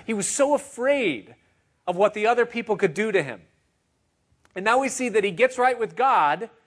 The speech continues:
and God covers all of that, and he puts a fear upon the enemies, and they don't dare touch Jacob or his company or his family.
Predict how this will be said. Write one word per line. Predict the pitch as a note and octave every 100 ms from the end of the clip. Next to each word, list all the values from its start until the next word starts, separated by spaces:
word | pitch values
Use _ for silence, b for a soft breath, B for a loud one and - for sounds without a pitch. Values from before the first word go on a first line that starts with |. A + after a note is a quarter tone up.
| _ _ _
and | G3+ F#3+
God | B3 B3
covers | - C4+ D4 D4+
all | G#3 F3+ E3+
of | D#3+
that, | F3+ G3+
and |
he | G3+
puts | F#3+ A#3
a | G#3+
fear | - C#4+ C#4
upon | A3 F#3+ G3
the | G3
enemies, | A3+ F#3 D#3+
and | E3
they | F3+
don't | G3 E3+
dare | F#3 F3+
touch | - - A3+ -
Jacob | - C3 B2 A2+
or | A2+
his | A2+
company | - A#2 G#2+ F#2+
or |
his | F#2 -
family. | D#2+